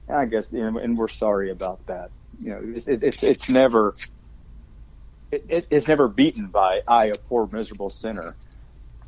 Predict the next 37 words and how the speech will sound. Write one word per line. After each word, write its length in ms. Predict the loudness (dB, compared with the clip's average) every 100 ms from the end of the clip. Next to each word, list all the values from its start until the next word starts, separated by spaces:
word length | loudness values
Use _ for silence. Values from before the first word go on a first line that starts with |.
| -12
And 100 | -6
when 100 | -4
you 60 | -2
start 280 | 0 0 -2
dismantling 680 | -10 -6 -6 -6 -8 -8 -8
that, 260 | -8 -8
or 140 | -6 -4
you 100 | -2
do 180 | 0 2
away 200 | 2 -2
with 180 | -2
it 80 | -4
altogether, 760 | -2 -4 -4 -6 -6 -4 -6 -8 -20 -20 -20 -20 -20 -20 -10
have 220 | 2 4 4
a 60 |
baptism 680 | 4 4 4 0 -8 -4 -4
bash 440 | -2 0 0 -4 -8
or 220 | -6 -6
a 40 |
U 260 | -4 -2 -2
F 80 | -4
C 260 | -8 -8
fight, 400 | -6 -4 -4 -4 -12 -20 -20 -12
uh, 240 | -8 -8 -8
in 180 | -8 -8
your, 360 | -6 -6 -6 -8 -14 -18 -18 -18 -16 -12
uh, 180 | -10 -10
parking 440 | -2 -2 -2 -4
lot, 300 | -2 -2 -2
or, 120 | -4
or, 320 | -6 -6 -6 -10
or 100 | -8
what 320 | -2 0 -2 -4
these 200 | -4 -2
gimmicks 440 | -4 -4 -6 -6
start 280 | -4 -2 -2
happening, 600 | -2 -4 -4 -10 -14